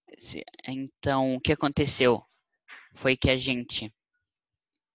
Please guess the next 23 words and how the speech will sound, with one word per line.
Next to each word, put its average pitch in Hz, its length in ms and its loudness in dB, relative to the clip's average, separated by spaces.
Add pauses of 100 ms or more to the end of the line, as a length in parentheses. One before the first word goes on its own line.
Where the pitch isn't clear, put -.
(240)
se - 80 -6
a 135 40 -2
gente 127 120 -6
começa 117 300 -6
aqui - 120 -14
no 120 120 -8
zero, 117 280 2 (640)
eu 147 220 6
andei 131 540 4 (720)
seis - 880 0 (1400)
pro 131 200 -2
norte 123 580 -2 (1400)
e - 80 -14
depois 131 360 2
pro 147 220 2
oeste, 139 680 2 (380)
que 135 100 -14
tá 127 140 -4
noventa 123 460 -8
graus, 127 400 -2
eu 123 100 0
andei, 123 320 2
ó, 139 120 2